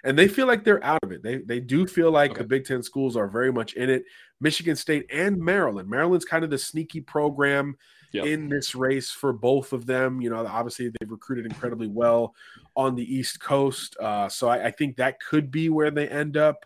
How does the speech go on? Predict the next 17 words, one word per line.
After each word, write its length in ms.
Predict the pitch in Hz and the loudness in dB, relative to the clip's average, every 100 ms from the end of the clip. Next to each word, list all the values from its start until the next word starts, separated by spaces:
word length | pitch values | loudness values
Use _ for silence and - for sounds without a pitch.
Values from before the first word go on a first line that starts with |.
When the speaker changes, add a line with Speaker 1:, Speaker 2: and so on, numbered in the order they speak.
| _ - - | _ -20 -6
Speaker 1:
but 140 | 135 | 0
there 160 | 143 147 | 4 4
is 140 | 127 | 2
not 340 | 135 143 147 123 | 2 4 2 0
a 40 | |
hundred 360 | 113 143 131 123 | -4 -6 -6 -10
percent 400 | 117 - 123 - | -10 -8 -8 -6
certainty 580 | 131 127 113 104 110 | -2 0 0 -8 -10
there. 440 | 98 104 95 87 90 | -10 -6 -6 -8 -12
So 420 | - 120 104 98 | -8 -2 -2 0
I, 160 | 107 - | -4 -4
I 60 | |
think 160 | 117 147 | -4 -4
it's 100 | - | -4
a 40 | |
Michigan 360 | 120 127 131 127 | -2 -2 -2 -8
State, 380 | - - 123 | -8 -2 -2